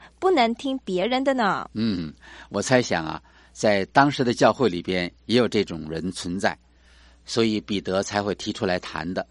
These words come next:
Speaker 1: 嗯哼。
Speaker 2: 其实早先的彼得自己啊，原来就是这么一个带头自傲的人。你记得他曾经问过主耶稣说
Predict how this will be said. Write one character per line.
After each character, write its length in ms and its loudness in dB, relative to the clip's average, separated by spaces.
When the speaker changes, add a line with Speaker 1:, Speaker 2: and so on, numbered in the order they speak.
Speaker 1:
嗯 160 -2
哼。 280 -6
Speaker 2:
其 200 0
实 380 2
早 300 2
先 200 0
的 80 2
彼 200 -4
得 160 0
自 180 -2
己 300 -12
啊， 120 -12
原 300 6
来 160 2
就 160 0
是 160 -4
这 100 -2
么 120 -2
一 120 -2
个 380 -6
带 220 4
头 260 -8
自 180 -4
傲 200 4
的 120 -10
人。 200 -16
你 160 -2
记 160 -2
得 240 0
他 140 2
曾 200 -2
经 200 0
问 200 4
过 120 -2
主 180 -4
耶 140 0
稣 180 -4
说 400 2